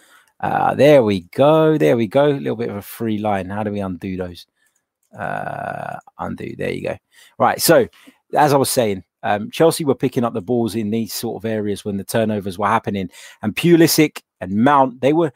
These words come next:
they were making runs into these sort of areas. And Kovacic was able to pick out those passes, um, a-, a-, and into Pulisic as well. And once those players turned,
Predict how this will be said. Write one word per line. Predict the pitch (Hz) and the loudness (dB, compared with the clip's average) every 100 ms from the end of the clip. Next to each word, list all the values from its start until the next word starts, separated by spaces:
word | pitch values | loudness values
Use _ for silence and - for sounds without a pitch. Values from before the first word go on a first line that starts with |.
| _ _ _ - | _ _ _ 0
they | 151 | 4
were | 185 | 6
making | 180 196 - 175 | 6 4 2 -2
runs | 170 170 127 | 2 2 0
into | 131 - | -4 -6
these | 120 139 - | -4 -4 -4
sort | - 127 | -8 -6
of | 107 | -2
areas. | 123 120 110 98 | 0 0 -4 -6
And | 110 | -10
Kovacic | - 143 147 131 - 139 - | -4 0 0 -2 -4 -6 -4
was | 107 | 0
able | 127 110 117 | 0 0 -2
to | 120 | -6
pick | - 117 | -6 -2
out | 117 113 | 0 -2
those | 113 104 | -4 -6
passes, | - 135 127 - 123 107 _ _ _ _ | -2 2 2 2 -4 -4 _ _ _ _
um, | - 107 101 98 101 _ | -4 -2 -2 -6 -10 _
a-, | 110 | -10
a-, | 107 107 104 | -6 -6 -6
and | 107 110 | -6 -4
into | 120 - | -4 -4
Pulisic | 113 - 123 113 - - | -8 -2 0 0 -4 -6
as | 104 | -6
well. | 104 113 | 0 2
And | 104 | 2
once | 123 170 - | 2 0 2
those | 156 135 | 2 2
players | - 135 117 110 | 2 2 2 0
turned, | - 170 175 123 104 | -2 4 4 4 0